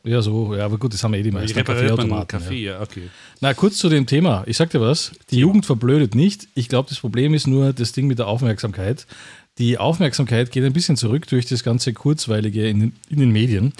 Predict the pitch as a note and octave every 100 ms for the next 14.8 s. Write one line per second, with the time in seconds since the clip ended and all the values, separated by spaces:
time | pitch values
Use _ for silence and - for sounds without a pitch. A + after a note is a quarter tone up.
0 | - - F#3+ A3 A#2+ C3 D#3+ C#3+ C#3 C3
1 | A#2+ A#2 - G#2 - _ _ _ - -
2 | D#3+ C3+ G#2 B2 - - _ _ G#2+ C#3
3 | D3 G3 F3+ D3+ - _ - C3 G#3 -
4 | F#3 E3 D#3+ A#2 - B2+ - C#3+ C#3 C#3+
5 | C3 B2+ B2 A#2 D3 D3 A2+ - C#3 C#3+
6 | A2+ A2 G#2+ C#3 C3+ - - G#2 A2 G#2+
7 | G#2+ A2 G#2+ - A2 A#2 A2+ A#2 G2+ A2+
8 | A#2 C#3 - G2 A2 A#2 C3 G3 - -
9 | - - - A#2+ C3 B2+ B2+ C3+ - -
10 | - E3 D#3 A#2+ D3 C3+ - E3+ D3 D#3+
11 | D3 E3+ D3 F3 D#3 C3 B2+ D#3 C#3 A#2+
12 | A2+ D3 A3+ B2+ G#2+ - - A#2 B2 B2+
13 | A2+ - C3+ F#3 - A2 A2 A#2+ A2 G#2+
14 | A2 G#2+ A#2 G2+ - G2+ A2